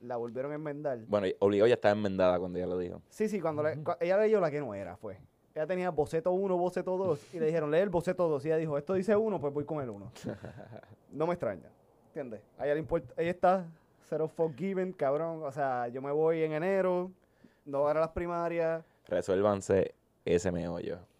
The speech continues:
Speaker 1: Pipo es un bellaco y me voy pa'l carajo.
Speaker 2: Obligado, yo, cabrón, yo creo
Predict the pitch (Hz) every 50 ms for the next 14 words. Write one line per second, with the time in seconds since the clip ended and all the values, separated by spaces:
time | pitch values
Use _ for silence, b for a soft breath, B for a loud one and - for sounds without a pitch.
0 | _ - 156 151 147 160 165 165 170 175 165 165 175 185 190 185 185 165 175 175
1 | 170 - 151 147 135 123 127 127 - 135 120 - - 123 107 101 98 104 95 90
2 | _ _ - - 92 98 95 107 120 110 98 - - 92 95 107 101 90 87 90